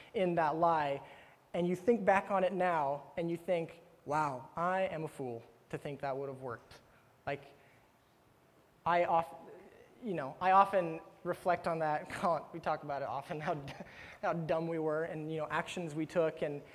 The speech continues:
I oftentimes think about that version of me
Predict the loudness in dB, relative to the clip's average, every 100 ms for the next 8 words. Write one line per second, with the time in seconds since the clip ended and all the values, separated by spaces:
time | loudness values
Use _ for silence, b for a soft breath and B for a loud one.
0 | B 2 6 4 4 -2 0 0 0 -4
1 | -4 -2 2 4 4 -2 -16 -20 -20 -20
2 | -8 2 4 4 2 -2 -2 -2 -2 -4
3 | -4 -2 -2 -6